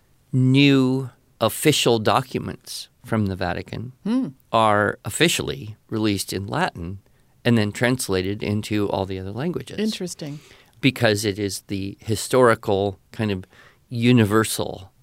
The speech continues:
Speaker 1: language of the, of the church. But, uh, one reason as to why that might be a good idea is you can't really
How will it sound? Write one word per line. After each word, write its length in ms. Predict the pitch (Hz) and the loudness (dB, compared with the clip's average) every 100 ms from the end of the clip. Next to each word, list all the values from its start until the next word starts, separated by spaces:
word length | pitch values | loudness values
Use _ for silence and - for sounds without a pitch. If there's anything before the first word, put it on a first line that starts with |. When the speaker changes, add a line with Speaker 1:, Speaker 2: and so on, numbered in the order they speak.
| - | -6
Speaker 1:
language 520 | 101 98 87 92 - | -2 -2 -2 -8 -10
of 100 | - | -14
the, 140 | 107 - _ _ | -14 -16 _ _
of 160 | 87 - | -10 -10
the 80 | - | -12
church. 560 | - 135 90 95 - - _ - | 2 4 4 0 -10 -16 _ -12
But, 440 | 123 113 113 - 110 | -4 0 0 0 0
uh, 160 | 98 - - - - _ | 0 -2 -14 -20 -20 _
one 260 | 143 139 107 | 4 4 4
reason 680 | 107 131 190 240 147 76 - - - | 0 0 4 4 2 -2 -8 -10 -4
as 160 | 98 - | -4 -2
to 100 | 101 | -2
why 540 | 95 90 78 - 98 _ _ _ _ _ _ - | 0 -2 -4 -8 -12 _ _ _ _ _ _ -8
that 280 | 110 95 - _ | -2 -2 -4 _
might 320 | 120 110 - | 2 2 0
be 120 | 113 104 | 0 0
a 60 | |
good 180 | 101 110 | 0 0
idea 580 | 92 92 185 151 95 95 - - - _ _ | 0 0 2 4 4 0 -8 -20 -20 _ _
is 360 | 123 123 113 120 | 4 4 4 -2
you 100 | 117 | -6
can't 340 | - 165 175 - | -4 -2 0 2
really 480 | 147 120 113 110 | 2 2 2 -2